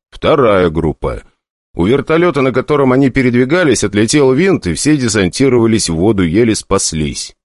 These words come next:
Третья группа. При подъезде к порту попали в аварию, всем скопом лежат в местной клинике. Четвёртым был одиночка, отравился накануне шаурмой, еле откачали. И последняя — снайпер-суперпрофи.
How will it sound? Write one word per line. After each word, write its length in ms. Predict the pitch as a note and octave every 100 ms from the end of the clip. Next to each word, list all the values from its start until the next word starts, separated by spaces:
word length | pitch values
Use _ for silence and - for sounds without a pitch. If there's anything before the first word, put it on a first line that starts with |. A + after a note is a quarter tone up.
| _ -
Третья 480 | E2+ B2+ C#3 C#3
группа. 480 | B2 B2+ A2 E2+ C2 - _ _ -
При 160 | -
подъезде 560 | C#3 E3 C3 D#3+ D3+ C3+
к 80 | -
порту 360 | C3+ D3+ -
попали 360 | - G2+ B2+ C#3
в 80 | A#2+
аварию, 400 | A2+ B2+ B2+ A2+
всем 260 | - A#2+
скопом 460 | A2 - D3 A#2 G2+
лежат 340 | G2 G#2+ A#2+
в 60 | G2
местной 300 | G#2 G2 G2
клинике. 600 | - A2+ G2 - - - _ _ _ -
Четвёртым 560 | - F3 F3+ G#3+ A3+
был 160 | F3 G3
одиночка, 600 | F#3+ F3 C#3+ B2 - A#2
отравился 580 | A#2 B2+ A#2+ C3+ D#3 E3
накануне 480 | C#3 B2 B2+ B2+ C3
шаурмой, 640 | - A#2 G#2+ G2+ C3+ E3+
еле 440 | A2+ D2 C#3+ C3+
откачали. 840 | B2 - B2+ - F2 E2 C#2 - -
И 140 | - F#2
последняя — 760 | A2 F#2 A#2 E3 C3 F#2 C2
снайпер-суперпрофи. 1800 | - - D#2+ C3 F3 D3+ D#3+ C#3 - D3 - C3+ - G#2 A#2 - G#2 C#3+